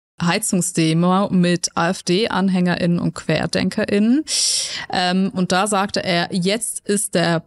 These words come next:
Punkt erreicht, wo endlich die schweigende große Mehrheit dieses Landes sich die Demokratie wieder zurückholen muss.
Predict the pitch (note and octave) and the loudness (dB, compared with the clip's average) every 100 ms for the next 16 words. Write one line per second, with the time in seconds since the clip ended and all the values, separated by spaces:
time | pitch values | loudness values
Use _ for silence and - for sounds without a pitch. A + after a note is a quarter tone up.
0 | _ - C4+ E4+ - - E3 D#3 G#3+ A#3 | _ 0 0 0 -2 -4 -2 0 -2 -4
1 | - - F#3 G3+ B3 B3 A3+ - G#3 - | -6 -4 -2 0 0 0 -4 -2 -2 -2
2 | E3 F#3 F3+ F#3+ F3+ F3+ E3 E3 G3 - | -2 0 2 2 0 0 0 2 2 2
3 | F#3 E3 D#3 E3 D#3+ E3 E3+ E3 E3+ E3+ | 2 4 2 2 0 0 0 0 0 0
4 | D#3+ E3+ F3 E3 - E3+ - F3 F3+ F3+ | 2 4 2 2 -2 0 0 2 0 0
5 | F#3+ - F3 E3+ F3+ F3+ F#3+ - G#3+ D#3 | -2 0 0 2 2 0 -2 -2 0 -2
6 | - - D3 D3 B2 - C#3+ - - | -4 -2 0 0 0 0 -2 -2 -4